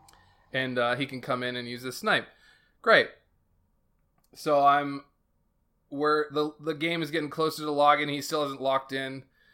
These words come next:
and he hits the X button on his controller and switches to Hell, and he doesn't realize it at first. And there's, like, three seconds left in, five seconds left in the timer. He's like, "Oh shit, oh shit, I didn't wanna get, play Hell."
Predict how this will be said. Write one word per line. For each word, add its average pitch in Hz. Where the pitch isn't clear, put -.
and 151
he 160
hits 220
the 156
X 185
button 123
on 127
his 127
controller 127
and 131
switches 151
to 123
Hell, -
and 127
he 170
doesn't 160
realize 151
it 131
at 117
first. 127
And 139
there's, 139
like, 123
three 165
seconds 147
left 131
in, 131
five 175
seconds 151
left 135
in 131
the 117
timer. 110
He's 160
like, 180
"Oh 277
shit, 339
oh 320
shit, 359
I 320
didn't 330
wanna 339
get, 330
play 339
Hell." 294